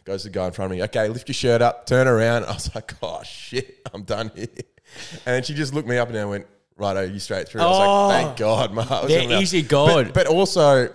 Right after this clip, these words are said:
Speaker 1: it wasn't that I'd get caught and get kicked out. It was like, "Damn, I really want that vodka." So it saves me, like, thirteen dollars on a <laughs> seltzer,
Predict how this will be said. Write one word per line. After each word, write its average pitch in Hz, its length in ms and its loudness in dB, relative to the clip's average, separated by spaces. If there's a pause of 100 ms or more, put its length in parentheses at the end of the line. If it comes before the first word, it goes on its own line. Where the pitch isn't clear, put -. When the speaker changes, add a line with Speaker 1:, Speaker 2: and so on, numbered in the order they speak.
(160)
Speaker 1:
it 143 140 0
wasn't 180 340 2
that 143 240 4 (320)
I'd 110 140 -2
get 117 200 -2
caught 113 200 -2
and 104 80 -8
get 98 160 -6
kicked 101 240 -10
out. 101 200 -2
It 101 40 -4
was 101 140 -4
like, 98 280 -6
"Damn, 113 220 -4
I 101 40 -2
really 110 220 -2
want 113 160 -4
that 98 160 -6
vodka." 98 400 -8
So 101 160 -6
it 101 100 -8
saves 107 280 -2
me, 104 100 -4
like, - 340 -6 (400)
thirteen 110 440 0
dollars 101 360 0
on 101 140 0
a 120 40 2
<laughs> - 180 -2
seltzer, 123 440 -2